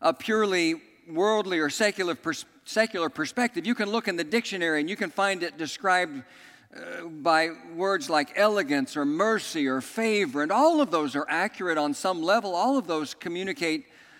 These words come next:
at least some aspect of God's grace, but they fall short of the biblical definition of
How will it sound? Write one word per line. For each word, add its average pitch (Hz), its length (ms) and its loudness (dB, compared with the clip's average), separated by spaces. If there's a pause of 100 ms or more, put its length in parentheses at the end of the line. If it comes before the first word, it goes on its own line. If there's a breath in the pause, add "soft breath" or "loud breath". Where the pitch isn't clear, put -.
(260 loud breath)
at 175 160 2
least 196 320 0
some 254 300 4
aspect 180 760 0
of 151 140 -4
God's 170 320 2
grace, 214 360 0
but 190 280 -6
they 185 140 0
fall 220 260 -2
short 214 320 -4
of 139 140 -4
the 151 80 -2
biblical 165 800 0
definition 123 1000 -2
of 117 460 -4